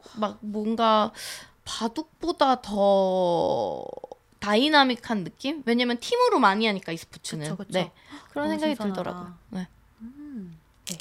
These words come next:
Speaker 2: 노사이드가 생활체육 스포츠 정신을 다루는 콘텐츠 에이전시로서 이해가 됐는데, 어, 클라이언트 파트부터 여쭤보고 넘어가 보려고 해요. 구체적으로 어떤 사람들, 어떤 회사와 일을 하시는지 궁금합니다.
Speaker 1: 음.
Speaker 2: 해오셨는지.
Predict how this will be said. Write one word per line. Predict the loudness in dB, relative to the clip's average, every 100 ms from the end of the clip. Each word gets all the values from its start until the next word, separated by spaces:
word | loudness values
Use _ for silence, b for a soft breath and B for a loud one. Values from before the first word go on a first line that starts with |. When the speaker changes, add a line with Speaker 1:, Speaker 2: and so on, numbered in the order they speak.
| -8
Speaker 2:
노사이드가 | -10 -4 -2 -2 -4 -4 -2 0 0 -2
생활체육 | -6 -4 -4 -2 -4 -4
스포츠 | -10 -14 -8 -8
정신을 | -4 -6 -4 -6
다루는 | -4 -4 -4
콘텐츠 | -6 -6 -6 -6 -4
에이전시로서 | -2 -2 -2 -4 -8 -10 -10
이해가 | -8 -6 -8
됐는데, | -8 -8 -8 -4 -4 -6 b b b b b -18
어, | -14 -12 -10
클라이언트 | -2 0 2 0 -4
파트부터 | -6 -4 -6 -6 -8 -4 -4 -4
여쭤보고 | -10 -6 -6 -4
넘어가 | -6 -4 -6 -6 -8
보려고 | -8 -10 -10 -8
해요. | -4 -2 -2 -4 -6
구체적으로 | -12 -10 -8 -8 -8 -6 -6 -8
어떤 | -10 -6 -6 -4
사람들, | -4 -4 -6 -8 -8
어떤 | -12 -6 -4 -2
회사와 | -4 -4 -2 -2
일을 | -4 -6 -6
하시는지 | -8 -8 -6 -6 -8 -12 -16 _
궁금합니다. | -14 -14 -14 -20 _ _ -20 _ _ _ -12
Speaker 1:
음. | -6
Speaker 2:
해오셨는지. | -4 -4 -6 -8 -10 -16